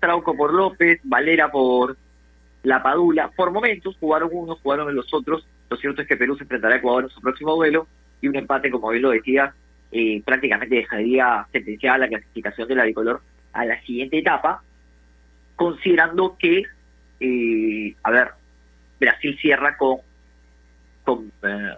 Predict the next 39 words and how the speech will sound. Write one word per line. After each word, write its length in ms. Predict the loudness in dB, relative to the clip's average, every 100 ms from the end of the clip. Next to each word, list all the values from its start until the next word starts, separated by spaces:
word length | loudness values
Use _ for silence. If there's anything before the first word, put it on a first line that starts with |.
| -6
con 120 | -6
Ecuador, 520 | -2 0 2 2 -2 -10
¿no? 100 | -20 _
El 80 | -10
último 260 | -8 -6 -4
partido, 540 | -2 -2 0 0 -2 -10
y 120 | -20 _ -10
sería 400 | 0 0 0 -2 -10 _ _ _
difícil 420 | -8 -8 -8 -6
que 60 | -8
esté 160 | -2 -2
el 80 |
equipo 440 | -2 -2 0 0 -4
ecuatoriano 560 | -6 -4 -2 -2 -2
que 100 | -4
se 100 | -8
quede 240 | -2 0 0
con 140 | -4
una 180 | -4 -2
victoria. 480 | -2 -6 -8 -8 -12 _ _ _ _ _ _
Pero 220 | 0 2
bueno, 180 | 2 0 -8 _
lo 120 | -4
cierto 300 | 0 0 0
es 100 | -4
que 180 | -2 -2
el 100 | 0
día 160 | 2 4
de 60 | 4
hoy 100 | 2
vamos 240 | 0 -4
a 40 |
continuar 460 | -8 -6 0 0 -2 -12 _ _
esta 320 | -12 -2 -2
ruta 520 | 0 0 0 0 0 -4 _ _ 0
hablando 320 | 2 2 2
de 80 | 2
los 80 | 2
deportistas 760 | -2 -2 -6 -2 0 2 0